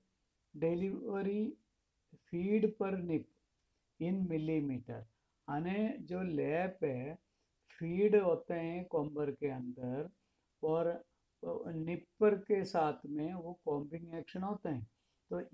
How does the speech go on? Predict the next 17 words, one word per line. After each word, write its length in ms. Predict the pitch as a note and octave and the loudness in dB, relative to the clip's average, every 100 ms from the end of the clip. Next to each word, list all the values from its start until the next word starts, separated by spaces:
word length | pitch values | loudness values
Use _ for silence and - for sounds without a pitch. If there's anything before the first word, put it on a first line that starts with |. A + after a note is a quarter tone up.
| D3+ | 0
एक 340 | F3 G#3+ G#3+ | 8 8 10
nip, 420 | A3 F#3+ E3 - - | 6 6 -2 -6 -12
एक 480 | D#3 E3+ G3 F#3+ | -4 0 0 0
बार 440 | G#3 F3+ F3+ F3+ E3 | 0 2 2 0 -4
nipper 520 | D#3 D3+ - F3+ F#3 | -8 -8 -4 -2 -2
आगे 420 | D#3+ D3+ D3+ E3+ | -2 -2 -2 -6
पीछे, 480 | E3+ F3 E3 - C3+ | -6 -8 -10 -4 -4
यानी 440 | C3+ D3 E3 C#3+ D#3+ | -2 -6 -4 -4 2
एक 340 | G#3 G#3+ F#3+ - | 2 2 -4 -6
कॉम्बिंग 580 | E3 E3+ F3 F3 E3+ | -8 -10 -16 -10 -8
एक्शन 340 | E3+ - F3+ F#3+ - _ _ _ _ _ E3 | -8 -6 -8 -8 -14 _ _ _ _ _ -4
होने 280 | E3 F3 | -2 -2
के 140 | D#3+ E3+ | -2 -2
time 440 | E3 C#3+ C3 B2 | 0 -2 0 -2
में 240 | C3+ D#3 F#3 _ _ _ _ | -2 -4 -6 _ _ _ _
कितना 680 | F3+ F3 - G3+ G3 G3+ G3+ | -8 -8 -6 -4 -2 -2 0
millimeter 1160 | F3+ D#3+ D#3 E3+ G#3+ G3+ F#3+ - F#3 F#3 F#3+ | 0 0 -2 2 2 2 -4 -4 -2 0 -2